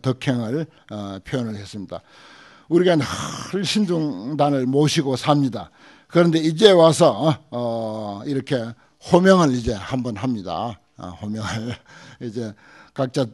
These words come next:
절에 돌아가셔서 신중단 앞에서 요, 어, 그 명단들, 명단들만 쭉 이렇게, 어, 입에 익숙하도록 이렇게, 어, 읊어도,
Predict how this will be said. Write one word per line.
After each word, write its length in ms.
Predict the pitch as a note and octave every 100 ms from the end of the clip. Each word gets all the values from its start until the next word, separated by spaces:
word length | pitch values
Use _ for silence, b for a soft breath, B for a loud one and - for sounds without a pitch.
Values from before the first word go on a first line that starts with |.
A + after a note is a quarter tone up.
| - B2+
절에 240 | - C#3+ B2
돌아가셔서 640 | C#3+ C3+ A#2+ A#2 B2 A#2
신중단 580 | - E3 D3+ C3+ B2 A#2
앞에서 500 | A#2+ B2+ A2 B2 A2+
요, 280 | A#2+ A2+ G#2+ -
어, 680 | A2+ G#2+ G#2 G#2 G2+ F#2 - b b b b b - -
그 500 | A#2 G#2+ G#2 F#2+ F#2 _ _ _ _ _
명단들, 880 | - D3+ D#3+ F3 F3 C#3 G#2 C3 C#3+ -
명단들만 840 | C#3+ D3 F3 E3+ E3 D3 C3+ A2+
쭉 420 | - A#2+ A2+ A2 A#2
이렇게, 300 | C#3 B2+ C3+
어, 800 | A2 C3+ G2+ - A2+ G2+ G2+ F2 _ _ -
입에 180 | D#3 C#3
익숙하도록 720 | A2+ - A#2 G#2 - B2 B2
이렇게, 360 | A#2 A#2 A#2+ G2+ b b b
어, 400 | G2+ G2+ G2 F2+ - _ _ _ -
읊어도, 600 | E3 - C3+ G#2+ F#2+ A#2